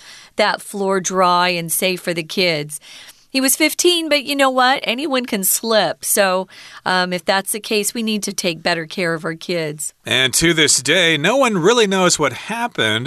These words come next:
Speaker 2: though
Speaker 1: Mm.
Speaker 2: some suspect Ye's death was the result of the school not preventing the bullying. That's what some people believe. It was the result of bullying. And because of this, the effects of Ye's death didn't end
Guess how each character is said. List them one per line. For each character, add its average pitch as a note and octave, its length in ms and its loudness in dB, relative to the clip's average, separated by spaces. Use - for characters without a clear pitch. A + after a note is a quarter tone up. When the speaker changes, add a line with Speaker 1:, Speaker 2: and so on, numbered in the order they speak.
Speaker 2:
though A2 180 2
Speaker 1:
Mm. - 40 0
Speaker 2:
some C#3+ 280 0
suspect A#2+ 460 -4
Ye's G#2+ 360 -2
death B2 260 -2
was D#3 300 0
the G3+ 100 -2
result D3 460 0
of A#2 160 -2
the A2+ 100 0
school B2 400 0
not F3+ 320 -2
preventing F3+ 680 -2
the C3+ 220 2
bullying. A#2 800 0
That's G#2+ 240 -2
what B2+ 100 -6
some A#2+ 220 0
people A#2 280 -4
believe. G#2+ 480 -2
It A2+ 120 -10
was G2+ 160 -8
the G2+ 80 -8
result G#2 420 -4
of F2+ 320 -10
bullying. A#2+ 680 -2
And G#2+ 240 -2
because G#3 420 -2
of E3+ 120 -2
this, E3+ 280 -2
the C3 160 -4
effects C#3+ 380 -2
of G#2 140 -4
Ye's A2+ 280 0
death C#3+ 300 -2
didn't F3 420 -2
end C#3+ 280 -2